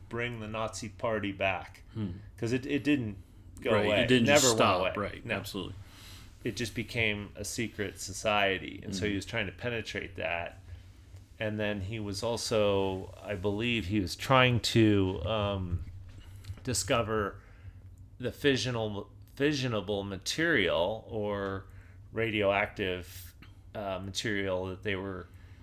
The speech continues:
Speaker 1: using to develop their own atomic bomb, which they never achieved, thankfully.
Speaker 2: Mm-hmm.
Speaker 1: Uh, and that's a whole nother story of
Speaker 2: Sure.
Speaker 1: why they,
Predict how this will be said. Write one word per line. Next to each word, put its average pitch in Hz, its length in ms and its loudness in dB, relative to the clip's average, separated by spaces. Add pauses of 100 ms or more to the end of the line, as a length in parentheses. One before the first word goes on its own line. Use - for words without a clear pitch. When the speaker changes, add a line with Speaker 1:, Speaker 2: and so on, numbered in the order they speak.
(140)
Speaker 1:
using 101 600 -4
to 104 140 -10
develop 95 480 0
their 98 180 -4
own 101 180 -4
atomic 98 440 -4 (100)
bomb, 110 400 0
which 95 220 -8
they 98 100 -6
never 98 500 -2 (460)
achieved, 107 960 0 (880)
thankfully. 101 880 -4
Speaker 2:
Mm-hmm. 92 260 -4 (460)
Speaker 1:
Uh, 98 260 -2
and 98 80 -6
that's 107 200 -2
a 107 40 0
whole 95 200 -2
nother 98 300 -2
story 92 460 -2
of 87 60 -2
Speaker 2:
Sure. 90 100 2
Speaker 1:
why 98 120 2
they, 92 380 -2